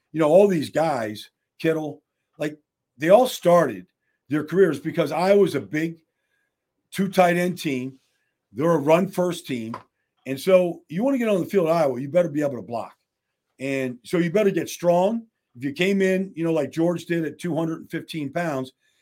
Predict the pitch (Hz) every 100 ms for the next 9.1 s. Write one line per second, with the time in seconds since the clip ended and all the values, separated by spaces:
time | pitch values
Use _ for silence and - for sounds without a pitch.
0 | - 143 170 220 196 196 185 160 156 160
1 | 160 - 170 185 165 160 151 147 143 135
2 | _ _ _ 139 175 185 180 135 151 135
3 | - 127 135 131 107 131 110 82 _ _
4 | _ - 165 196 190 220 202 196 180 147
5 | 175 160 131 - 156 139 127 160 110 _
6 | _ _ _ _ - 127 123 113 - 156
7 | 135 135 190 131 156 143 - 147 120 135
8 | 113 147 135 - 107 175 196 175 156 147